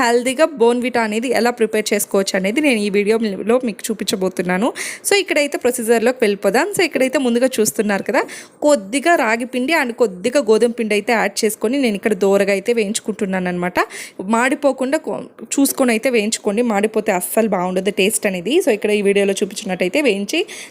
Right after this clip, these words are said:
కమ్మగా స్మెల్ వచ్చిన తర్వాత పక్కనైతే పెట్టుకోండి. So ఇక్కడైతే చూస్తున్నారు కదా, మకానా కూడా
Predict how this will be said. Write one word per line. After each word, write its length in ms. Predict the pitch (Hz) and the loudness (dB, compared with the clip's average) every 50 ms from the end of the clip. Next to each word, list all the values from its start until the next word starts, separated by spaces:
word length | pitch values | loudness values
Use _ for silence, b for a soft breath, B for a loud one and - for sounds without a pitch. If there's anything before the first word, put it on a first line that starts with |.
| B - | B 0
కమ్మగా 320 | 254 240 247 262 262 294 294 | 0 0 0 0 0 -2 -2
స్మెల్ 240 | - 254 226 220 220 220 | -2 -2 -2 0 0 -2
వచ్చిన 180 | 220 - 226 196 208 | -2 -2 -4 -2 0
తర్వాత 220 | 196 196 214 220 285 - | 0 2 2 0 0 -2
పక్కనైతే 380 | 208 - - 214 208 196 - 202 - | -2 -4 -2 -2 -2 -2 -4 -4 -6
పెట్టుకోండి. 380 | 190 - - - 190 190 240 311 - | -6 -6 -6 -6 -4 -2 -2 0 2
So 80 | 370 285 240 | 2 0 0
ఇక్కడైతే 360 | - 247 226 214 214 - 277 - | 0 -2 -2 -2 -2 -4 -4 -2
చూస్తున్నారు 420 | 254 233 - - 214 202 196 190 - | -4 -4 -2 -4 -4 -2 -4 -2 0
కదా, 120 | 208 254 427 440 B B B B - - 233 | 0 0 0 0 B B B B -4 -2 0
మకానా 300 | 226 - 277 277 294 285 294 | 0 2 2 2 2 2 2
కూడా 120 | 285 277 | 2 2